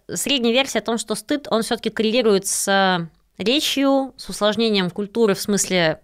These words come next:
м, интеллектуальной, с тем, что есть какие-то космогонические мифы, есть какие-то предписания, как людям жить. Появляются, из-за речи появляется набор правил разных для жизни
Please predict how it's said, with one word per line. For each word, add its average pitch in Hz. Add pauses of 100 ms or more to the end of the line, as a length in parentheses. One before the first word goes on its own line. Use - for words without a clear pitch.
(140)
м, 165
интеллектуальной, 294 (140)
с -
тем, 208
что 202
есть 202
какие-то 208
космогонические 196
мифы, 311 (300)
есть 220
какие-то 220
предписания, 208
как -
людям 180
жить. 277 (280)
Появляются, 226 (200)
из-за 208
речи 320
появляется 220
набор 202
правил 208
разных 170
для 165
жизни 269